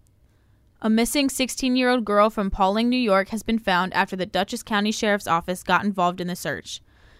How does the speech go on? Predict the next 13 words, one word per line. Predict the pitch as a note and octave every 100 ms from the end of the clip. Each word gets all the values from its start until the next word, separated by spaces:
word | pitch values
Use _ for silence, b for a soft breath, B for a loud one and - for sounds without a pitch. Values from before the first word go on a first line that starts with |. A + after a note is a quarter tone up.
| b
She | - A3
had | G3
last | G3+ G#3 -
been | C4
spotted | - G#3 G#3+ A3
around | F#3+ F3 F#3
three | G#3+ B3+
forty-five | C#4 C4+ C4 A3+ A3
in |
the | A3+
morning | G3+ F#3+ G3
on | F#3+ F#3 G3
Tuesday. | F#3 F3+ E3 - -